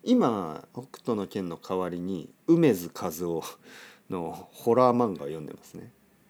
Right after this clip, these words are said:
ちょっと、ホラーコメディみたいな感じかな。梅津和夫。あの、素晴らしい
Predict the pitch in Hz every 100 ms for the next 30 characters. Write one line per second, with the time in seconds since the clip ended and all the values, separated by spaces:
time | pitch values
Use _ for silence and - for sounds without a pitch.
0 | _ - - - - _ _ _ _ _
1 | _ _ _ _ - 120 139 131 127 -
2 | _ - 120 85 71 69 - - - -
3 | 73 - - 101 156 _ _ _ _ -
4 | 117 101 76 - 85 - 76 - _ _
5 | _ 139 147 _ _ _ - - _ -
6 | 90 80 76 - 101 87 87 78 - -
7 | 110 82 80